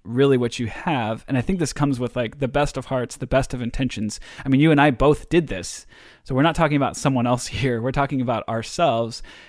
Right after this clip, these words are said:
and what we did was reinforcing every week, reinforcing the interpretation of the Bible that we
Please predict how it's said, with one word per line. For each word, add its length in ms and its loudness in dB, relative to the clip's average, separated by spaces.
and 400 0
what 200 2
we 120 2
did 500 4
was 800 -4
reinforcing 1160 0
every 260 4
week, 500 0
reinforcing 1040 -2
the 400 0
interpretation 880 -4
of 80 -6
the 80 -6
Bible 540 -4
that 180 -8
we 480 -2